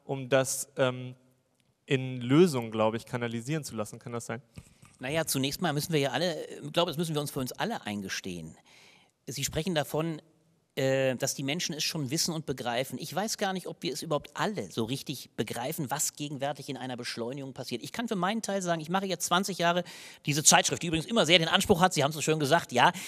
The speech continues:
Speaker 2: als, als, als, äh, ich hab das, sag das selbst, hundertachtundzwanzig Seiten Blei wirst du, aber wir wollen sehr durchaus auch begreifbar sein. Wir wollen ja die Probleme begreifbar machen. Und ich kann Ihnen nur sagen, was meine tiefe Frustration wirklich auch ausmacht, ist zweierlei.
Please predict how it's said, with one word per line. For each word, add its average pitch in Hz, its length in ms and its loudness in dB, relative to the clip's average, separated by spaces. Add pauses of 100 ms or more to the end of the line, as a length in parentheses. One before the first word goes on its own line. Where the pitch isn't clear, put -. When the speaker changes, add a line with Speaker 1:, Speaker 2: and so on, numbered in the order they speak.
(260)
Speaker 2:
als, 139 200 6
als, - 300 4
als, - 380 0 (120)
äh, 123 320 4 (480)
ich - 160 2
hab 156 80 4
das, - 280 0
sag 151 200 4
das 123 160 0
selbst, 160 340 4
hundertachtundzwanzig 165 760 4
Seiten 156 260 4
Blei 143 220 4
wirst 185 160 0
du, 165 60 4
aber 147 100 2
wir 147 80 2
wollen 170 240 4
sehr 180 240 2
durchaus 165 400 0
auch 160 200 2
begreifbar 143 680 6
sein. 92 220 -6
Wir 120 100 -2
wollen 190 160 2
ja 185 80 2
die 175 100 -2
Probleme 175 440 2
begreifbar 170 540 2
machen. 151 300 -4
Und - 120 -8
ich - 120 -10
kann 208 140 0
Ihnen 226 120 -2
nur 208 100 0
sagen, 180 320 0 (460)
was 151 160 2
meine 254 380 0
tiefe 247 420 -2
Frustration 202 720 0
wirklich 202 280 -2
auch 147 180 0
ausmacht, 139 540 -2
ist - 200 -4
zweierlei. - 540 -6